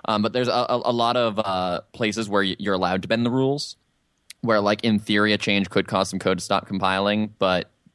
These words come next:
if we actually consider that breaking change, nobody could do anything ever without bumping the major version. And so then the litmus test based, in general, the litmus test is, could a library easily,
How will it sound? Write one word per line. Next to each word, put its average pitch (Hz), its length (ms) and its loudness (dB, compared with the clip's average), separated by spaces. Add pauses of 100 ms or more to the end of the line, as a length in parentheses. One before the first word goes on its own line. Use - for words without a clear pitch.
(220)
if 110 180 -4
we 98 360 0
actually 98 280 -4
consider 95 320 0
that 92 120 0
breaking 95 200 -2
change, 92 300 -2
nobody 92 320 2
could 90 120 -6
do 92 120 2
anything 90 420 0
ever 95 220 0
without 92 420 0
bumping 90 300 -2
the 87 60 0
major 87 220 -2
version. 117 460 2 (640)
And 98 320 0
so 107 200 0
then 104 280 0
the 101 80 2
litmus 98 240 -2
test 101 220 -4
based, 95 260 -2
in 127 240 0
general, 113 340 0
the 101 60 -2
litmus 101 220 -2
test 101 260 -4
is, 92 240 -2
could 127 540 -2
a 113 100 0
library 95 1000 0 (120)
easily, 107 760 2